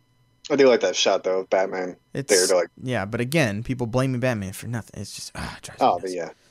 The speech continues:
Speaker 1: I like how he's there to, like, pay his condolences and
Speaker 2: Sure, but
Speaker 1: Oh, I love the scene, though. The club scene.
Speaker 2: Oh, yeah, this is
Speaker 1: This is
Speaker 2: straight
Speaker 1: so
Speaker 2: out of,
Speaker 1: cool.
Speaker 2: uh,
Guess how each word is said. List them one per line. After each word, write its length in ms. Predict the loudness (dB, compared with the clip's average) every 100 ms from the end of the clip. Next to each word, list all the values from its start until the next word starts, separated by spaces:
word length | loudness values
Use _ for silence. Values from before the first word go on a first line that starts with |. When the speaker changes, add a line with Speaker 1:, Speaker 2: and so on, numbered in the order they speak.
| 0
Speaker 1:
I 80 | 4
like 180 | 6 4
how 100 | 2
he's 160 | 0 0
there 100 | -2
to, 80 |
like, 200 | -2 -4 -4
pay 140 | -2
his 140 | -2
condolences 720 | -4 -4 -2 0 0 0 -2 -2
and 180 | -4 -6
Speaker 2:
Sure, 360 | -6 -4 -4
but 340 | 2 2 2 _ 2
Speaker 1:
Oh, 160 | 4
I 60 | 6
love 160 | 6 4
the 100 | 0
scene, 240 | -4 0
though. 260 | 2 0 -2 _
The 220 | 0 0
club 280 | 2 4 4
scene. 320 | 2 0 0 -4 _ _ _ _ _
Speaker 2:
Oh, 260 | 2 4 2 2
yeah, 260 | 0 0
this 160 | 2 2
is 80 | 2 2
Speaker 1:
This 40 | 4
is 80 | 4
Speaker 2:
straight 260 | 6 4
Speaker 1:
so 60 | 4
Speaker 2:
out 220 | 6 6
of, 120 | 6 6
Speaker 1:
cool. 80 |
Speaker 2:
uh, 360 | 6 6 6